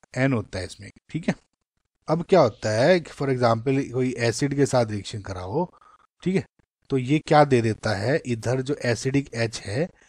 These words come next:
ये खींच लेता है अपनी तरफ, pyridinium बना देता है, पी वाई आर आई डी आई एन आई यू एम, ठीक है।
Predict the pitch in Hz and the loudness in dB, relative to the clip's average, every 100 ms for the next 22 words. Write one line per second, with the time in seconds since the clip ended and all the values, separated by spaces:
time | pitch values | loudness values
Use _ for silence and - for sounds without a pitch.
0 | _ _ _ _ 160 - - 135 139 117 | _ _ _ _ -8 -6 -6 -4 -2 -2
1 | 98 - - - - - - _ _ _ | -4 -8 -14 -14 -18 -20 -20 _ _ _
2 | _ _ _ _ - 147 147 156 156 151 | _ _ _ _ 0 2 4 2 2 0
3 | 127 98 90 92 - 104 - 147 170 190 | 0 -4 -6 -10 -10 -12 -10 -6 -4 -2
4 | 202 - _ _ _ _ 127 117 127 - | -4 -6 _ _ _ _ 0 0 -2 -4
5 | 123 123 123 - 110 117 113 131 135 135 | -4 -2 -2 -4 -4 -4 -6 -6 -4 -6
6 | 110 110 117 120 120 123 104 104 143 107 | -6 -6 -6 -6 -8 -8 -8 -6 -8 -8
7 | 98 98 92 - _ _ _ _ _ _ | -10 -10 -12 -16 _ _ _ _ _ _
8 | _ - 165 | _ -2 2